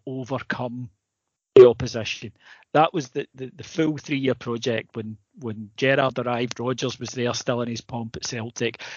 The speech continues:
They did have a very good side. They, they had a very good squad, much as it pains us to admit it. And we were chasing them, and, and it was that determination. Each time we got that bit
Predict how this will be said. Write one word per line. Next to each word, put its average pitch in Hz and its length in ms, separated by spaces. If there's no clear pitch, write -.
They 120 100
did 117 300
have 123 160
a 117 100
very 117 280
good 113 220
side. 110 400
They, 120 300
they 131 260
had 117 100
a 120 40
very 117 180
good 110 140
squad, 117 500
much - 220
as 107 120
it - 80
pains 113 280
us 107 160
to - 120
admit 110 340
it. - 80
And 143 440
we 139 180
were 135 100
chasing 151 540
them, 127 220
and, 131 280
and 139 140
it 131 80
was 139 100
that 151 180
determination. 143 800
Each - 240
time 151 200
we 139 120
got 139 240
that 135 240
bit - 160